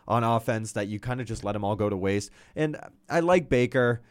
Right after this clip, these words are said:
He throws the ball really hard, and I, I, I know that's an adjustment for wide receivers. I mean, you go from Eli Manning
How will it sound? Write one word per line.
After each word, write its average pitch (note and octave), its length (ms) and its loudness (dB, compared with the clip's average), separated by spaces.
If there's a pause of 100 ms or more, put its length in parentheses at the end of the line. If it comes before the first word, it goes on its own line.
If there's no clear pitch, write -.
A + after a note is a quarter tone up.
(360)
He - 140 -10
throws F3 360 4
the D3+ 100 6
ball C3 260 10
really A#2+ 280 4
hard, G2 500 2 (500)
and A2 640 -2 (140)
I, C3 160 4 (160)
I, C3 120 2 (100)
I C#3+ 40 4
know D#3 160 6
that's C#3+ 220 4
an B2+ 80 0
adjustment A2+ 480 0
for A2+ 120 -4
wide G2+ 200 4
receivers. G2+ 500 -2
I A2 60 -2
mean, G#2+ 180 -2
you A2+ 80 -2
go B2 120 6
from A#2+ 180 -4
Eli A#2 260 0
Manning G#2+ 560 -2